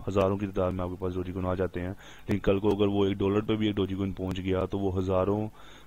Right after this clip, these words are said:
जो पेनीज हैं वो आपके हज़ारों डॉलर्स बन जाएंगे। आप लोग मेरी बात समझ रहे हैं, जो लोग टेक्निकल लोग हैं। तो फ्रेंड्स, यहाँ पर जब आप नीचे आते हैं, ये सारी साइट्स हैं,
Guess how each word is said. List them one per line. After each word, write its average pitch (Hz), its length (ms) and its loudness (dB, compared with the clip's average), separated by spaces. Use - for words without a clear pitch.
जो 101 160 4
पेनीज 101 500 0
हैं 98 120 0
वो 98 180 0
आपके 92 240 0
हज़ारों 92 440 -2
डॉलर्स 98 400 0
बन 87 160 -2
जाएंगे। 82 340 -4
आप 92 140 0
लोग 92 160 -2
मेरी 90 160 -4
बात 90 180 -2
समझ 98 400 -2
रहे 90 180 -2
हैं, 90 120 -2
जो 92 120 -2
लोग 90 200 -4
टेक्निकल 90 380 -4
लोग 85 200 -4
हैं। 90 140 -8
तो 104 80 -4
फ्रेंड्स, 113 400 -2
यहाँ 107 280 2
पर 107 100 2
जब 101 180 2
आप 101 60 2
नीचे 98 340 -2
आते 92 220 -2
हैं, 90 120 -2
ये 95 240 0
सारी 98 340 -2
साइट्स 92 460 -2
हैं, 90 240 -6